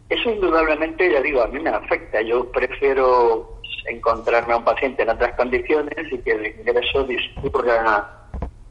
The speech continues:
con normalidad y que no haya... Pero, mm, bueno, más de una vez nos hemos tenido que enfrentar a pacientes que han ingresado incluso voluntariamente y que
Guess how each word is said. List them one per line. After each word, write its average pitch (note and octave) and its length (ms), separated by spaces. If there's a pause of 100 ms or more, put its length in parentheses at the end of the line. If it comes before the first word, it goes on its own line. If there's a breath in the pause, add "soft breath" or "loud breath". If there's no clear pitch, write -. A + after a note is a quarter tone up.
con A#2+ 280
normalidad A2+ 1160
y B2+ 140
que A#2 180
no B2 180
haya... B2 480
Pero, B2 380 (160)
mm, B2+ 540
bueno, F3+ 260 (160)
más C3 360
de F3 60
una E3+ 200
vez F3 140
nos F#3 200
hemos G3 220
tenido C#3 320
que B2+ 60
enfrentar D3 600
a C3 160
pacientes C#3+ 640
que D3 180
han D3 100
ingresado C#3+ 480
incluso A#2+ 380
voluntariamente C3+ 1160 (1400)
y D3+ 180
que B2 320